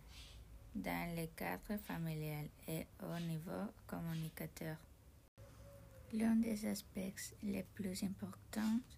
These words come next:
à l'origine de la complicité des relations dans la famille multi-, ré-, multigénérationnelle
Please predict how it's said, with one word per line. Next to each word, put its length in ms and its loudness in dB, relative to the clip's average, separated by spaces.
à 220 8
l'origine 760 4
de 280 4
la 140 0
complicité 880 0
des 160 4
relations 600 2
dans 400 2
la 200 2
famille 500 4
multi-, 560 2
ré-, 260 2
multigénérationnelle 1600 2